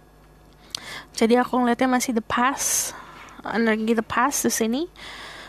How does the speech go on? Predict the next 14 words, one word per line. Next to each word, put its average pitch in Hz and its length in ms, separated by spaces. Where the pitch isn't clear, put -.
Kamu 262 240
bisa 254 240
dulu 233 240
sama 233 400
Aries, 240 480
Leo, 226 160
Sagittarius, 226 960
ada 220 320
energi 220 400
Judgment, 226 720
which - 240
is 226 160
Scorpio, 226 720
Aquarius. 226 1040